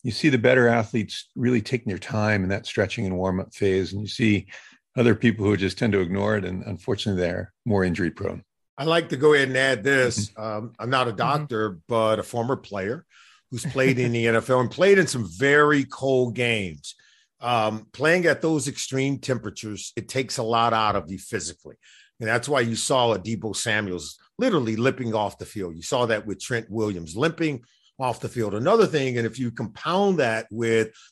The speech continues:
Speaker 2: the fact that this will be the forty-niners fourth consecutive road game, we know that bodies, athletes, all people, right, that we tend to dehydrate at altitude.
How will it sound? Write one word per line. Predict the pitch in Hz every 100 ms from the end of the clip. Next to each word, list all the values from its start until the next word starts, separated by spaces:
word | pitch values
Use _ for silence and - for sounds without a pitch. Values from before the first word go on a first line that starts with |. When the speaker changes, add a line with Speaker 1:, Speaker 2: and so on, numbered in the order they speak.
| -
Speaker 2:
the |
fact | - 131 127
that | 110
this | 165 147
will | 160
be | 139 139
the | 120
forty-niners | - 135 127 120 123 107 -
fourth | 165 175 -
consecutive | 151 - 139 143 107 87
road | 117 147 139
game, | 87 95 78 71 - - - -
we | 143
know | 143 156 165 165
that | 147 131 101
bodies, | 85 127 131 110 90
athletes, | - 120 139 - 120 98
all | - 160 254
people, | - 87 _ 78
right, | 98 143 156 _ _ _ -
that | 131 127 139
we | 139 147 135
tend | - 151 151
to | 123
dehydrate | 98 147 131 - 160 160 117 139 135
at | 131 123
altitude. | 120 165 165 147 123 - 101 73